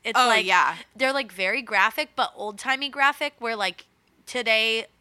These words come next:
Speaker 1: y-, you would read that, and if you didn't have the context, you maybe wouldn't know that's what it's about.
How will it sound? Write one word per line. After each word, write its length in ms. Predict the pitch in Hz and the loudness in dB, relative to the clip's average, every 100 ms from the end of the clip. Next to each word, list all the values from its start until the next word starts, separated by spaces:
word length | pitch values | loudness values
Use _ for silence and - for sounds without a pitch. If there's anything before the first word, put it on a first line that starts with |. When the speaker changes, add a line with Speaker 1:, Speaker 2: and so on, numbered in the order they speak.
| _ | _
Speaker 1:
y-, 120 | - 226 | -12 -10
you 200 | 214 233 | -10 -8
would 140 | 220 | -8
read 220 | 220 240 | -8 -4
that, 260 | 240 240 240 | 2 4 4
and 120 | 214 208 | 0 -8
if 140 | 196 | -12
you 80 | 214 | -12
didn't 260 | 190 196 | -12 -10
have 220 | 196 214 180 | -6 -6 -6
the 80 | |
context, 680 | 185 175 175 202 220 - - | -10 -10 -8 -4 -4 -6 -18
you 120 | 180 | -18
maybe 320 | 185 180 185 190 | -12 -10 -10 -10
wouldn't 340 | 175 175 165 | -10 -12 -14
know 260 | 170 170 185 | -10 -10 -8
that's 220 | 185 - | -12 -14
what 100 | 180 | -16
it's 160 | 160 | -18
about. 460 | - 165 160 196 226 | -14 -8 -4 -4 -6